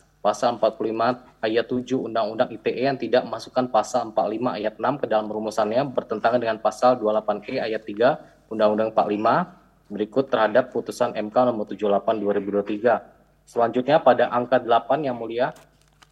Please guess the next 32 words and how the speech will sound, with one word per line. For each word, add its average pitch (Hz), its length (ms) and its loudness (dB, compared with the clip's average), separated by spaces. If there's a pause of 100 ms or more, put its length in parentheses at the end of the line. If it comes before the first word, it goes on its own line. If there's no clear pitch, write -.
bahwa 117 320 4
rumusan 135 400 -2
Pasal 139 480 0
empat 123 160 0
puluh 117 160 -6
lima 127 160 -4
Ayat 120 240 -6
tujuh 123 320 -2 (160)
Undang-Undang 113 480 0
I 113 80 -6
T - 160 0
E 131 160 2
Perubahan 110 400 -2
Kedua 110 400 2
atau 120 160 0
ako 127 400 0
yang 123 80 -6
tidak 123 240 0
mencantumkan 113 800 0 (640)
Ayat 123 400 4
enam 127 480 2 (240)
berpeluang 127 480 4
digunakan 117 560 2
penyelenggara 120 560 4
pemerintahan 131 480 0
bagi, 120 240 -2
baik - 480 -2
pejabat 117 400 0
negara 135 400 0
maupun 120 400 0
A 110 160 -8
S - 80 -14